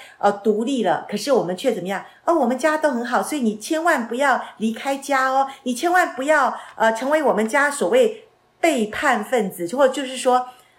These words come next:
呃，我们家都很好，你不能够离开我们家，这种问题，其实在孩子的这个心里面也会造成很大的一种，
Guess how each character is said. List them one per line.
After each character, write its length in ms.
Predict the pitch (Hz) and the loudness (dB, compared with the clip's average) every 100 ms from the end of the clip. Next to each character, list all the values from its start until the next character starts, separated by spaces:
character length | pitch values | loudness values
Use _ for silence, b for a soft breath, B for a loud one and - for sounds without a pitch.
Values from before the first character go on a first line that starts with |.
| B | B
呃， 160 | 214 214 | 0 2
我 100 | 220 | 2
们 120 | 233 | 0
家 180 | 247 294 | 0 0
都 160 | 285 240 | 0 0
很 100 | 214 | -2
好， 280 | 214 160 | 0 -2
你 100 | 175 | -2
不 140 | 175 269 | -4 0
能 160 | 196 | 0
够 160 | 202 220 | 4 2
离 120 | 170 | 2
开 220 | - 208 | -6 -2
我 140 | 196 147 | -2 -2
们 120 | 147 | -6
家， 320 | - 185 196 - | -2 -2 -2 -2
这 120 | 349 | 0
种 240 | - 156 | 0 0
问 220 | 175 233 | 0 0
题， 240 | - 170 170 B B | -2 -10 -12 B B
其 160 | - 285 | -6 -4
实 160 | 294 320 | -2 0
在 240 | 311 269 | 2 0
孩 320 | 247 - 196 | -2 -2 -2
子 220 | 233 214 | -2 -8
的 300 | 175 170 175 175 B B | -2 0 0 -4 B B
这 100 | 285 | -2
个 160 | 262 220 | 0 0
心 280 | - 285 | -4 -4
里 100 | 233 | -4
面 180 | 151 214 | 0 0
也 120 | 165 | 0
会 120 | 170 247 | -2 -2
造 200 | 240 269 | 2 0
成 220 | - 196 | 0 -8
很 240 | 196 175 147 | -4 -6 -2
大 240 | 247 226 | -2 -2
的 140 | 190 | -2
一 160 | 160 208 | -6 -6
种， 260 | 214 165 | -2 -2